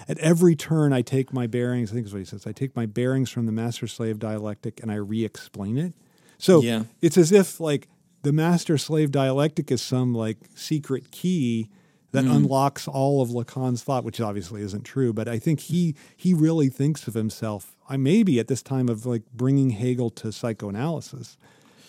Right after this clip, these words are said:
Speaker 1: I
Speaker 2: Which
Speaker 1: think
Speaker 2: is
Speaker 1: that's
Speaker 2: interesting.
Speaker 1: possible
Speaker 2: Yeah.
Speaker 1: because he's
Speaker 2: Mm-hmm.
Speaker 1: just, well, not just, so thirties, he was in Kozhev's seminars in, in Paris, and I think
Speaker 2: Mm-hmm.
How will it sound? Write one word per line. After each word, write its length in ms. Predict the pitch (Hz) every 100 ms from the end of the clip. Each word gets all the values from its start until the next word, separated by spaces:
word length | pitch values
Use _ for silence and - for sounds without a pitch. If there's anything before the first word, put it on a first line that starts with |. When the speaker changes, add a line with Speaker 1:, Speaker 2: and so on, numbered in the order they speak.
| -
Speaker 1:
I 100 | 160
Speaker 2:
Which 60 | 160
Speaker 1:
think 100 | 226
Speaker 2:
is 40 |
Speaker 1:
that's 180 | 202 143
Speaker 2:
interesting. 120 | -
Speaker 1:
possible 360 | 170 175 - 139
Speaker 2:
Yeah. 60 | 113
Speaker 1:
because 320 | - 151 - -
he's 180 | - 180
Speaker 2:
Mm-hmm. 80 | 127
Speaker 1:
just, 500 | 143 196 175 - - _
well, 120 | 139
not 200 | 127 117
just, 340 | 107 117 104 -
so 180 | - 107
thirties, 640 | - 147 131 104 92 - _ _ _ _
he 180 | - 127
was 200 | 120 110
in 160 | 117
Kozhev's 760 | 113 120 117 104 104 98 - 135
seminars 720 | - 110 104 98 95 98 - _ _ _ _
in, 360 | - 113 110 104 -
in 160 | - 104
Paris, 480 | 98 123 120 104 -
and 100 | 110
I 80 | 110
think 320 | - 127 117
Speaker 2:
Mm-hmm. 120 | 117